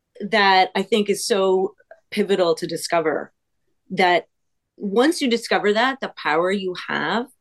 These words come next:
to change your experience on this earth is just, it, you know, unlimited. That's number one. Number two, give yourself a break. I really just remember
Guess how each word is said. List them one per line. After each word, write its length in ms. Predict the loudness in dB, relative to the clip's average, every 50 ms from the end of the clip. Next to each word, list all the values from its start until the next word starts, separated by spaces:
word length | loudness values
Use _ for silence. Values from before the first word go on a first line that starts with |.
| _ _ _ _ _ _ _ _
to 120 | -8 -4
change 640 | -2 -2 -2 0 0 0 0 0 0 0 -2 -4 -4 -6 _
your 200 | -2 0 0 0
experience 800 | -2 -4 -8 -10 -4 -2 -2 0 0 0 0 0 0 -2 -2 -2
on 200 | -2 -2 0 0
this 160 | -2 -2 -2 -2
earth 300 | 0 2 2 2 0 -4 -8
is 200 | -10 -8 -8 -10
just, 360 | -10 _ 0 0 0 -2 -6 _ _ _ _ _ _ _ _ _ _ -16 -16 -6 _
it, 160 | -2 -2 -2 -2 _ -6 0
you 80 | 0 2
know, 160 | 2 0 0 -2
unlimited. 480 | -2 0 2 2 2 2 0 -2 -10 -12 _ _ _ _ _ _ _ _ _ _ -20 _ _ _ _ _ _ _ _ _ _ _ _
That's 200 | 0 0 2 2
number 240 | 2 2 4 2 2
one. 380 | 2 2 0 0 0 -2 -2 -4 -10 -18 -4 0
Number 180 | 0 2 2
two, 460 | 2 2 2 4 4 4 4 2 -4 _ _ _ _ _ _ _ _ _ _ _ _ -20 _ _ _ _ _ _ _ _ _ _ _ -20 -20 -20 _ _ _ -8 -8 -2
give 200 | -2 -2 2 2
yourself 440 | 2 0 2 0 -2 -2 -2 -2 -6 -8
a 60 | -8
break. 380 | -6 -2 2 2 2 2 0 -4 -14 -18 -18 _ _ _ _ _ 0
I 160 | 0 0 0 0
really 400 | 2 2 4 4 4 4 2 2
just 260 | 0 -4 -4 -2 0
remember 800 | 2 4 4 4 4 2 2 0 0 0 0 2 2 0 -2 -4